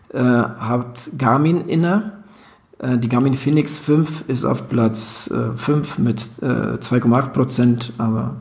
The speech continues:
ja. Die Polar V achthundert ist mit acht Athleten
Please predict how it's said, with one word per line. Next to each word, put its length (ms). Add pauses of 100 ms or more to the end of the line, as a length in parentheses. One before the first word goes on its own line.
ja. 180 (500)
Die 60
Polar 280
V 200
achthundert 460
ist 160
mit 220 (380)
acht 320
Athleten 720